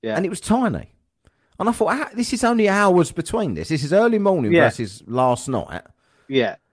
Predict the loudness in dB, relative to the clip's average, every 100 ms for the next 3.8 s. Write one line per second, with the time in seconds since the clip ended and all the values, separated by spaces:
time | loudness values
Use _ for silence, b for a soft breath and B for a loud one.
0 | _ -2 0 0 0 0 0 0 0 0
1 | 0 -2 -4 -10 -20 -18 -6 -2 -2 -6
2 | -18 -20 -20 _ -20 -20 -2 2 2 2
3 | 0 -2 -2 0 0 -2 -8